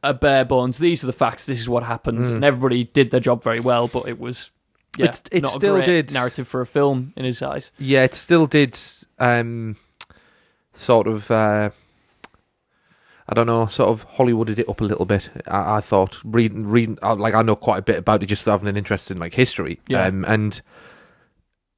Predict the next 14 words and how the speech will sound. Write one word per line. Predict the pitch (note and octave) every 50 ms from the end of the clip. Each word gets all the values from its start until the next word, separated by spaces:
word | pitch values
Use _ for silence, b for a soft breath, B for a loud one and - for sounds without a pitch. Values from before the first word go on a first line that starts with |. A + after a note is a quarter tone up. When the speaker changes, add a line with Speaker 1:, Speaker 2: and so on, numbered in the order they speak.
| _ _ _ _ _ _ _ _ _ _ _ _ _ _ -
Speaker 2:
he | D3 D3
wasn't | C#3 B2 A2 - A2+ D3 C#3+ C3+ - C#3+ A2+
as | B2+ B2 A2 G#2+ - - - _ _ _ -
sort | - - B2 A#2 G#2+
of, | A#2 G#2+ G2+ - - - - _ _ - - -
uh, | - A#2 A#2 A2 A2 G#2
saintly | - - - C#3 B2+ A#2 A2 - A#2 G#2+ G2 - _ _ - - -
as | - A2 F#2+ -
people | - _ - C3 A2+ - A2+ G#2+
like | G#2+ G#2 G2+ -
to | -
paint | - - A#2 A2 G#2 G2+ - - - _ _ _ _ _ _ _ -
him, | G#2 G2 G2
Lincoln. | F#2+ F#2 F2+ F2 - E2+